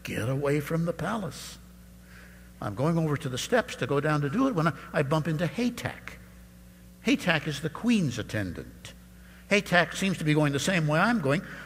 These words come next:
only he's carrying some clothes. And I say, "W-, w-, what you doing?" And he says, "Well, the, the, the queen wants me to take these clothes out to the fellow out in the courtyard." I thought, "Oh, okay, I'll let you handle it."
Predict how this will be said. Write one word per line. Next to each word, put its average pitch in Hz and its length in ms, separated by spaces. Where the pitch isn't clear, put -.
only 208 180
he's 165 220
carrying 156 480
some 190 200
clothes. 254 480
And 135 100
I 147 100
say, 175 240
"W-, 226 140
w-, 214 220
what 185 160
you 185 60
doing?" 247 280
And 156 80
he 156 80
says, 170 260
"Well, 202 80
the, 180 220
the, 240 160
the 180 80
queen 233 360
wants 196 300
me 190 140
to 175 100
take 202 320
these 196 220
clothes 208 500
out 160 220
to 160 100
the 143 100
fellow 196 380
out 156 200
in 143 120
the 151 80
courtyard." 175 580
I - 40
thought, - 140
"Oh, 190 260
okay, 226 340
I'll 156 220
let 175 200
you 208 120
handle 185 400
it." - 80